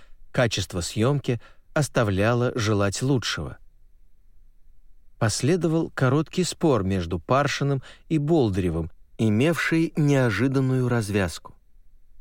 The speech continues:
Паршина словно бы дёрнуло током. Он отшатнулся от валуна.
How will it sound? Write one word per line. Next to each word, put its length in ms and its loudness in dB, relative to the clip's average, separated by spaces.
Паршина 540 2
словно 480 2
бы 160 2
дёрнуло 720 2
током. 540 -2
Он 280 4
отшатнулся 840 2
от 100 -2
валуна. 420 2